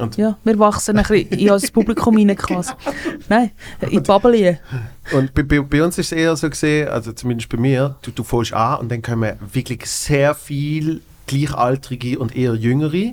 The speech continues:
Speaker 2: Mhm.
Speaker 1: Und dann, äh, macht das irgendwann so ein bisschen auf. Irgendwann kommen dann noch ein
Speaker 2: Mhm.
Speaker 1: bisschen Ältere und irgendwann hast du dann noch, ähm,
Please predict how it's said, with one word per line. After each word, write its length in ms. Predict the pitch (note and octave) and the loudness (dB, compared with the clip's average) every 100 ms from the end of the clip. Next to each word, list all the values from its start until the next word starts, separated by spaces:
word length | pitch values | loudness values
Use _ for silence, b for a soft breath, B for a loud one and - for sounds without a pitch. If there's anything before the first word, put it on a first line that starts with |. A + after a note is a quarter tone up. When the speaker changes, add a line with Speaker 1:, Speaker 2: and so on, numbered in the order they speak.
| - G3+ | -4 2
Speaker 2:
Mhm. 280 | F3+ G3+ G3+ b b b b | 4 2 -2 b b b b
Speaker 1:
Und 160 | A#2 A2 - | -2 -2 2
dann, 280 | C#3+ D3+ E3 | 2 4 2
äh, 280 | D#3+ D#3+ D#3 - b b b b - - - - - - - - - - A#2+ | 2 0 -4 -18 b b b b -18 -18 -18 -18 -18 -18 -18 -18 -18 -14 -10
macht 320 | A#2+ B2 A#2 C3+ | -2 -2 0 -4
das 120 | B2 | -2
irgendwann 260 | B2+ B2 | 0 0
so 80 | A#2 | -2
ein 40 | - | -2
bisschen 380 | C3 - A2+ | -2 0 0
auf. 260 | A2+ A2+ - | 0 0 -6
Irgendwann 320 | G#2+ A#2 A#2 A2+ | -2 0 0 -2
kommen 180 | A2 | -2
dann 100 | G#2 | -2
noch 60 | F2 | -2
ein 40 | |
Speaker 2:
Mhm. 20 | E2+ | -2
Speaker 1:
bisschen 200 | G2+ C#3 | -2 2
Ältere 760 | F#3 F#3 E3 D#3 D3+ D3+ C#3+ | 2 0 0 2 2 0 -2
und 100 | G#2+ | -4
irgendwann 340 | A2+ A2+ G#2+ G#2 | -4 -2 -4 -4
hast 140 | G2+ G#2 | -6 -4
du 40 | |
dann 80 | G2 | -2
noch, 340 | G2 F#2+ F#2 - - - - | -2 -2 -4 -8 -20 -20 -10
ähm, 540 | G2 F#2+ F#2 F#2 F#2 | -4 -2 -2 -4 -6